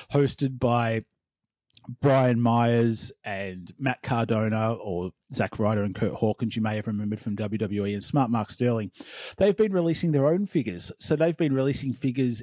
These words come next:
in bendable style, like the W W F bendies of the nineties. The card art looks similar. They do a really good job of them. And they announced that they're doing Sergeant Slaughter and a bloody version of Ric Flair.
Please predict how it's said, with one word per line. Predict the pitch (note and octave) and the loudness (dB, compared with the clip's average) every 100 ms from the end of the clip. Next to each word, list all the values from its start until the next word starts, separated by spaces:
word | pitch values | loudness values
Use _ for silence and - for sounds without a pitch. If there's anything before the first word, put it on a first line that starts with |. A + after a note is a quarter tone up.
| - | -4
in | A#2 G#2+ | -4 -2
bendable | G2 C3 C#3+ C3+ B2 | 0 2 2 0 -2
style, | - A#2 A2+ A2 | -2 0 0 0
like | G#2+ G#2+ | -2 -4
the | C3 | -4
W | C#3 C#3+ | -2 0
W | C#3+ B2+ B2+ | 0 2 0
F | - | 0
bendies | B2+ B2 A#2+ A#2 | 0 2 0 -2
of | G#2+ | -2
the | |
nineties. | G#2 A#2+ B2+ C3+ B2 - - - _ _ | -2 0 -2 -2 -4 -6 -18 -20 _ _
The | F3+ | -8
card | - D#3+ E3 E3+ | -4 0 2 2
art | D#3+ D#3 | 2 -2
looks | D#3 - | -4 0
similar. | E3+ E3 E3 | 2 4 4
They | C#3+ C#3 | 2 0
do | C#3 C#3+ | 0 0
a | B2+ C#3+ | 0 -2
really | F#3 F#3 D#3+ | 2 4 2
good | D3+ C3+ | 0 2
job | C#3+ C#3+ D#3 | 2 4 2
of | C#3+ | 0
them. | D#3 D#3+ - - - | -2 -2 -6 -20 -6
And | B2+ C3 | 0 2
they | C3+ | 2
announced | C3+ C3+ C3 | 2 2 -2
that | C3+ | -4
they're | B2 | -2
doing | B2 A#2 | -2 -2
Sergeant | A2+ C3+ C3+ C3+ - | -2 0 0 -2 -8
Slaughter | - B2+ C3+ C3+ C3+ _ - | -2 0 2 0 -2 _ -8
and | A#2 | -4
a | A2 | -4
bloody | A#2 B2+ C3+ C#3 | -2 0 2 2
version | B2+ B2 A#2+ A#2 | 2 0 2 -2
of | A2 | -2
Ric | A#2 | -6
Flair. | - A#2+ A2 A#2 | -6 -4 -2 -2